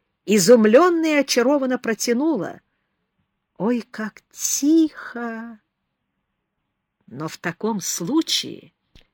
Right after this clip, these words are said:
в таком случае очень может быть, что ты отлично умеешь говорить что-то сердцу зрителя,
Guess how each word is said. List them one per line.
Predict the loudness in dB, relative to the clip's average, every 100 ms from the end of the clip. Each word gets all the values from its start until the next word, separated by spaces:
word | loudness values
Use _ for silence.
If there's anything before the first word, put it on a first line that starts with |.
| _
в | -20 -12
таком | -10 -6 -2 -2
случае | -4 -4 -2 -2 0 0
очень | 0 -2 -4
может | -2 -4 -4 -6
быть, | -4 -4 -4 -16 -16 _ _ _ _ _ _ _
что | -8 -6 2
ты | 4
отлично | 4 4 0 0 0 -2
умеешь | 0 0 -2 0
говорить | 0 0 0 -2 -2
что-то | -4 0 0 0 -4
сердцу | -6 -8 -2 0 0 -4 -6
зрителя, | -4 -4 -4 -6 -10 -14 -14 -20